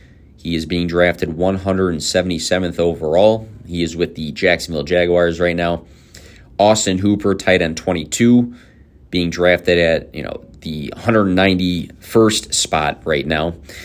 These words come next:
Those two have in common that they are in brand new offenses. Obviously, Ingram with, uh, the Jaguars and Trevor Lawrence. Hooper in Tennessee with Tannehill.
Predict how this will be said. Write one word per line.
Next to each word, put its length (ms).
Those 220
two 180
have 180
in 80
common 380
that 440
they 400
are 240
in 240
brand 280
new 140
offenses. 640
Obviously, 560
Ingram 540
with, 360
uh, 200
the 100
Jaguars 800
and 100
Trevor 300
Lawrence. 500
Hooper 600
in 240
Tennessee 640
with 440
Tannehill. 680